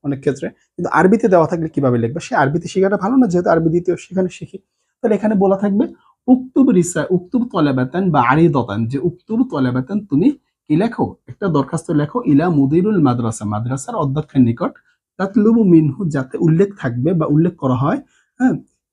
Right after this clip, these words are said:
কি রুখসা, ছুটির ব্যাপার উল্লেখ করা হবে, সালাসাতে আইয়াম, তিন দিন ছুটির ব্যাপার। ক্লিয়ার? আরবিতে শিখি, এইগুলোতে আমরা ভয় পাই, এই আরবিগুলো বুঝ-, বুঝি না দেখে।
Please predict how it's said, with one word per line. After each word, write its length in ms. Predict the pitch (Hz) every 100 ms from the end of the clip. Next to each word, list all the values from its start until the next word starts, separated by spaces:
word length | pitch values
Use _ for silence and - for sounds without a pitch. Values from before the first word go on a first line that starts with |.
| -
কি 240 | 269 - _ _ _ _ _ _ _ _ _ -
রুখসা, 540 | 131 143 180 - -
ছুটির 360 | - - 202 208
ব্যাপার 300 | 147 135 175
উল্লেখ 260 | 151 151
করা 160 | 151 135
হবে, 320 | 135 139 214 302 _ _
সালাসাতে 480 | - 170 165 143 127
আইয়াম, 220 | 110 110
তিন 180 | 160 175
দিন 140 | 233
ছুটির 300 | 226 147 127
ব্যাপার। 220 | - - - _ _ _ _ _ _
ক্লিয়ার? 220 | 175 262 - _ _ _ _ _ _ _ -
আরবিতে 320 | 185 165 143
শিখি, 320 | - 107 107 - _ _
এইগুলোতে 540 | 262 262 185 170 247 311
আমরা 180 | 208 180
ভয় 200 | 147 165
পাই, 200 | 220 180
এই 80 |
আরবিগুলো 400 | 151 131 139 160
বুঝ-, 340 | 156 180 - 147
বুঝি 240 | 156 147
না 120 | 139
দেখে। 280 | 110 98 -